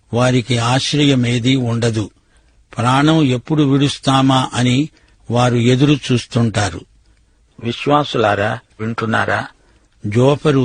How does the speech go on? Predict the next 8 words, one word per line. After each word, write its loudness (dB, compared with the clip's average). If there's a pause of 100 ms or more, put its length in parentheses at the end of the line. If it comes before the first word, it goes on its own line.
ధర్మశాస్త్రవాది. 0 (600)
దేవుడు 2
ధర్మశాస్త్రాన్ని 0
అనుసరించి 0 (420)
చర్య 0
తీసుకుంటాడని -2 (180)
ఇతని -2
సిద్ధాంతం. -2